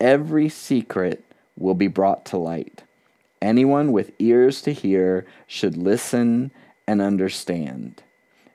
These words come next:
And then he goes on to give that core bottom line teaching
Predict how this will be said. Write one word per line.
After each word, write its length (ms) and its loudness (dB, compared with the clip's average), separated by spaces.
And 160 -2
then 160 2
he 140 2
goes 340 2
on 380 -4
to 100 -2
give 280 -2
that 260 -4
core 580 2
bottom 520 -2
line 240 -2
teaching 640 -6